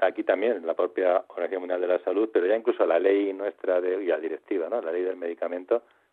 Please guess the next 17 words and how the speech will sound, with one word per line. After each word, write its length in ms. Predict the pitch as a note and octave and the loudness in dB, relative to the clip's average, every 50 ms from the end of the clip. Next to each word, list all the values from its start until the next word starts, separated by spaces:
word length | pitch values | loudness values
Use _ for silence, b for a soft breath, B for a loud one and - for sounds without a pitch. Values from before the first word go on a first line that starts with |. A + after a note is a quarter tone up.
| b - | b -8
prohíbe 280 | - E2+ F2+ F#2 F#2 | -2 0 2 2 2
taxativamente 760 | F2+ - E2+ - F2+ F2 - F#2+ F#2 F#2 F#2 F#2+ F#2 F#2+ G#2+ | 2 0 0 0 -2 -2 -2 -2 -2 0 -2 -2 -2 -2 -2
que 60 | G2 F2+ | 0 0
cualquier 320 | F2 E2 D#2+ F2+ F#2+ F#2 | 0 0 2 0 -2 0
medicamento 580 | G2+ G2+ G2 F#2+ G2 F#2+ G2+ G#2 G2+ - F#2 - | 2 0 2 2 2 2 0 0 0 -2 -2 0
que 100 | E2+ E2+ | 2 2
ya 100 | F2+ F2 | 2 2
ha 80 | - | 2
sido, 260 | - F#2+ F#2+ G2 G2+ - | 2 2 4 4 2 4
ha 100 | - G2+ - | 2 2 4
salido 300 | - G2+ G2 G2 G2 F#2+ | 4 2 2 4 6 6
de 100 | F#2 F2+ | 6 6
la 120 | F2+ E2+ | 6 4
farmacia, 480 | - F2+ F2 F2+ G#2 A2+ - - C#3 C3+ | 2 0 -2 0 0 0 0 0 -2 -2
ha 60 | G#2+ | -2
sido 180 | - F2+ E2+ E2+ | -4 -6 -6 -6
dispensado, 680 | E2+ E2 - - E2+ E2 _ - F2+ F2+ G2 G#2 | -8 -8 -10 -12 -16 -14 _ -8 -4 -2 -2 -4